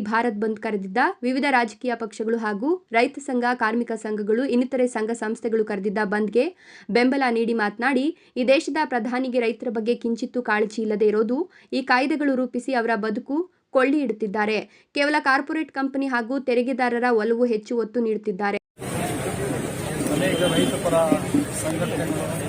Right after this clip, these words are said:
Speaker 2: ಅನೇಕ ರಾಜಕೀಯ ಪಕ್ಷಗಳು, ಸಾರ್ವಜನಿಕ ವಲಯದಲ್ಲಿ ಆಸಕ್ತಿ ಇರತಕ್ಕಂಥ ಅನೇಕ ಹೋರಾಟಗಾರರು ಇವತ್ತು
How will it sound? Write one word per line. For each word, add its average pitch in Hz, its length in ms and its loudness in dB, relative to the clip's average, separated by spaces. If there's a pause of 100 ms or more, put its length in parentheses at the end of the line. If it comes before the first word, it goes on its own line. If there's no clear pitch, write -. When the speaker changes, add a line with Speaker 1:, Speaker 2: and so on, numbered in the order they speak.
(1200)
Speaker 2:
ಅನೇಕ 175 260 -4 (140)
ರಾಜಕೀಯ 165 420 0 (600)
ಪಕ್ಷಗಳು, 156 520 -2 (1900)
ಸಾರ್ವಜನಿಕ 170 540 0 (100)
ವಲಯದಲ್ಲಿ 160 600 -4 (580)
ಆಸಕ್ತಿ - 400 -4
ಇರತಕ್ಕಂಥ - 500 -4 (160)
ಅನೇಕ - 300 -4 (320)
ಹೋರಾಟಗಾರರು 151 640 -2 (1800)
ಇವತ್ತು 156 360 -4